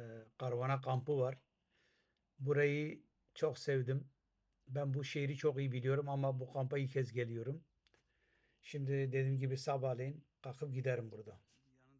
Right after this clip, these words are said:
Arkadaşlar, abone olmayı unutmayınız.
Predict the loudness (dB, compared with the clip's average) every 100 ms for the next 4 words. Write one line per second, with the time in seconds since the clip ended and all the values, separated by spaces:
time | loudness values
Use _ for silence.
0 | -20 -20 _ -20 -20 -20 -20 -20 _ _
1 | _ _ _ _ _ _ _ -4 -2 2
2 | 4 4 4 2 4 4 4 2 2 2
3 | 4 4 2 -2 -4 -6 -8 -14 -20